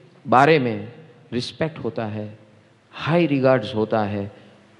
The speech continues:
उनके अंदर से उनके जो गुण है वो हमारे अंदर ट्रांसफर होते हैं। This is science। आप जिसके बारे में, सामने कोई भी हो,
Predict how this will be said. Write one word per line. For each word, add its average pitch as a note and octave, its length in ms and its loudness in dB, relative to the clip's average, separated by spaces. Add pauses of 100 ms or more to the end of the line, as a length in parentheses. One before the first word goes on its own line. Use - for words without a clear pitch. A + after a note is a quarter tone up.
(140)
उनके G#3 320 6
अंदर E3+ 260 6
से E3+ 200 0
उनके G#3 380 4
जो D3+ 220 6
गुण D3+ 300 2
है A#2+ 220 0
वो A2+ 200 -2
हमारे A2+ 360 -2
अंदर G#2+ 200 -6
ट्रांसफर G#2 500 -10
होते - 220 -14
हैं। F#2 260 -14 (1120)
This C3+ 200 4
is D#3 60 0
science। G2 520 -2 (680)
आप F#2+ 220 -8
जिसके G#2 340 -2
बारे A#2 420 2
में, G#2+ 240 0 (880)
सामने A2+ 380 2
कोई C3 260 6
भी B2+ 140 0
हो, F#2+ 200 -8